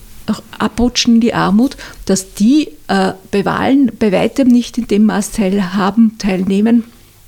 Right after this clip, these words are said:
und dass sich da Österreich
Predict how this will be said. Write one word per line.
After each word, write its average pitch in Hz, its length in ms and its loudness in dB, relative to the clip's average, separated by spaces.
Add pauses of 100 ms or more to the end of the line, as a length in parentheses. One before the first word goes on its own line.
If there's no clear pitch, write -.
(480)
und 214 200 -2
dass - 300 -4 (480)
sich - 300 -4
da 196 200 0
Österreich 226 600 0